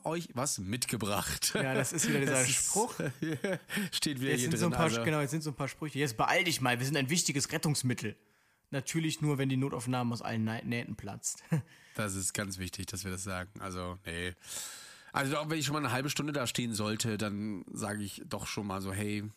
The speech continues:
Speaker 1: hier ist der Rettungsdienst. Ähm, wollen wir mal, habt ihr, wie sieht's aus? Soll ich in ein anderes Krankenhaus fahren? Ne?
Speaker 2: Ansonsten nachts der Kissenabdruck im Gesicht oder die wilden Haare. Ja, was soll man machen?
Speaker 1: Ja,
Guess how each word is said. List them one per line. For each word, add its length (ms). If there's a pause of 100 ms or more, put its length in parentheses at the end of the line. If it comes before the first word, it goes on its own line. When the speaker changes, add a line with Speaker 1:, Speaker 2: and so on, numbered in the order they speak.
(160)
Speaker 1:
hier 100
ist 140
der 60
Rettungsdienst. 840
Ähm, 840 (160)
wollen 180
wir 80
mal, 640
habt 180
ihr, 420 (120)
wie 120
sieht's 200
aus? 400
Soll 140
ich 80
in 100
ein 40
anderes 220
Krankenhaus 400
fahren? 360 (580)
Ne? 260 (880)
Speaker 2:
Ansonsten 540
nachts 320
der 100
Kissenabdruck 720
im 140
Gesicht 400
oder 80
die 180
wilden 260
Haare. 340 (520)
Ja, 360
was 100
soll 140
man 120
machen? 120
Speaker 1:
Ja, 420